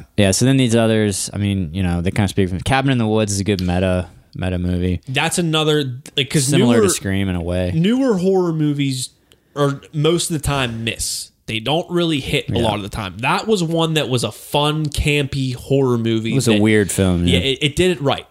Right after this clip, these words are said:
Speaker 2: I loved it.
Speaker 1: Yeah, The Evil Dead, man, I love that.
Speaker 2: Yeah.
Speaker 1: Campy, funny, good, gory.
Speaker 2: That was do-it-yourself cinema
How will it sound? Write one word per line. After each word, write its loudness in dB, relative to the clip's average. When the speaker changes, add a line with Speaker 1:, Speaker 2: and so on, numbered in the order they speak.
Speaker 2:
I 2
loved 0
it. -8
Speaker 1:
Yeah, 0
The 0
Evil 2
Dead, 2
man, 0
I -2
love -4
that. -4
Speaker 2:
Yeah. 0
Speaker 1:
Campy, 0
funny, 0
good, -2
gory. -2
Speaker 2:
That 2
was 0
do-it-yourself 0
cinema -2